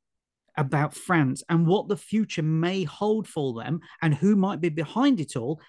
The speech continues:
then it leads up to some seriously, seriously good swashbuckling action. It's fast and frenetic. It's also, um,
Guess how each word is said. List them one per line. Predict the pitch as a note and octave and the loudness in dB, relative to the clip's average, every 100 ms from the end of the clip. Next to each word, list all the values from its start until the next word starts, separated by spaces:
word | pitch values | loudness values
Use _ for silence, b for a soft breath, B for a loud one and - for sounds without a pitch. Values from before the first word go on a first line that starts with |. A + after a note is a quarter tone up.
| b b _ | b b _
then | D#3 C#3+ C3 F#3 B3 C#4 | -6 -6 0 2 4 4
it | A#3 | 4
leads | F3+ G#3 G3+ D#3+ | 2 2 0 -4
up | - | -6
to | E3+ | -8
some | D3+ D#3 | -4 -4
seriously, | - - - G3+ G3 D#3+ C#3 D3 C3 A#2+ - | -4 -10 0 4 4 2 -2 -4 -6 -8 -12
seriously | - - B3+ G3 D3 C#3+ E3 C#3+ | -8 -6 -4 -4 -6 -8 -6 -6
good | C3 E3+ B2+ B2 _ _ | 0 2 2 -2 _ _
swashbuckling | - - E3 D3 - - D3 - B2+ - | -14 -10 -4 -4 -6 -8 -8 -6 -8 -8
action. | E3 C#3 - C#3+ C3 | -10 -10 -6 -4 -4
It's | C3 | -8
fast | - - E3+ D3+ - | -20 -6 -4 -4 -6
and | D3 - | -6 -2
frenetic. | D3 D3+ D3 D#3 C#3+ B B B | -2 0 0 -2 -4 B B B
It's | G#3+ G3+ | -2 0
also, | C4+ A#3+ C#4 D#3 | -2 0 0 0
um, | D3+ D3+ | 0 0